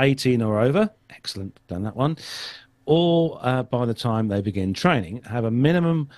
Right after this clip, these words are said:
of five General Certificate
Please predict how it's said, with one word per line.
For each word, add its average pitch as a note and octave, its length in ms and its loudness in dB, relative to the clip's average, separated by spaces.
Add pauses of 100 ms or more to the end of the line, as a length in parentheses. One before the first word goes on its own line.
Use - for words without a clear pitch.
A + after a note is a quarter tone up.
(180)
of A2 160 -2
five D#3 680 0
General D3+ 540 0
Certificate B2+ 640 -4